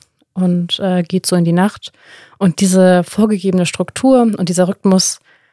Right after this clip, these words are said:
macht dich halt frei, weil du nicht einkaufen musst. Du musst, äh, nicht selber s-, dafür sorgen, dass du pünktlich aufstehst, sondern es gibt einfach diese Struktur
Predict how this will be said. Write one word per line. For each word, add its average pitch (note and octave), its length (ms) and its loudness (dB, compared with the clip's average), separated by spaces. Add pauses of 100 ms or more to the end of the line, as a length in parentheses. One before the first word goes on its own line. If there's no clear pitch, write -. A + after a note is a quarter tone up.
(340)
macht G3 220 -2
dich F#3+ 120 -2
halt F3 160 -2
frei, F3+ 280 0
weil F3+ 180 0
du F3+ 100 -4
nicht - 440 -6
einkaufen F3+ 400 2
musst. E3+ 320 -2
Du G3+ 40 0
musst, - 520 -4 (600)
äh, F#3 340 2
nicht F#3 280 0
selber F#3+ 320 4
s-, F3+ 180 0 (120)
dafür F#3+ 360 0
sorgen, F3 520 0 (500)
dass G3+ 160 0
du G#3 120 0
pünktlich G3+ 380 0
aufstehst, F3 680 -4 (160)
sondern F#3 320 2
es F3+ 140 -2
gibt A3+ 240 -2
einfach F#3 200 -4
diese F#3 220 -4
Struktur A3+ 720 -4